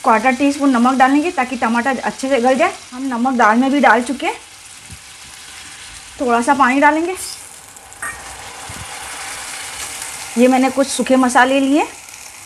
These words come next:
दो टीस्पून धनिया पाउडर है, एक टीस्पून लाल मिर्च का पाउडर है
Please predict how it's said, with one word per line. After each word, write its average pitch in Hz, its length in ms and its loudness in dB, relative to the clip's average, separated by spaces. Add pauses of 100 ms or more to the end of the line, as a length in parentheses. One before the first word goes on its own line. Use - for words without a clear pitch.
(420)
दो 247 200 8
टीस्पून 254 380 -2
धनिया 247 280 2
पाउडर 262 340 4
है, 339 100 2 (480)
एक 240 220 4
टीस्पून 247 320 -2
लाल 233 220 4
मिर्च 254 180 0
का 269 140 0
पाउडर 254 320 2
है 370 100 2